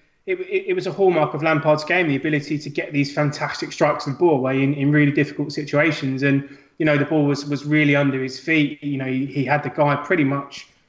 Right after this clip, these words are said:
draped all over him. Um, but then the, the finish was so good. I mean, Schmeichel didn't even, even really go for it. It was such a clean strike. But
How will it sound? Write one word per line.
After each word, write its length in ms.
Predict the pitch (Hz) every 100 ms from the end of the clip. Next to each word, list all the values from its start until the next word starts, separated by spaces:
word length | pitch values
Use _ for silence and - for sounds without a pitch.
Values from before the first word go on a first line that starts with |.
| -
draped 300 | 165 147 -
all 140 | 135
over 280 | 147 156 135
him. 80 | 120 131 - _ _ -
Um, 280 | 151 151 151
but 80 | 156
then 120 | 151
the, 60 |
the 160 | 147 156
finish 260 | 147 165 147
was 100 | 143
so 220 | - 147
good. 200 | 143 151 -
I 60 |
mean, 100 | 156
Schmeichel 380 | 151 170 151 156
didn't 220 | 156 151
even, 500 | 151 143 147 147 147 - _
even 200 | 160 143
really 160 | 151 147
go 220 | 143 180
for 100 | 175
it. 40 | 139
It 40 |
was 120 | 143
such 160 | 160 151
a 60 |
clean 220 | - 143 135
strike. 460 | - 160 151 -
But 400 | 160 156 - -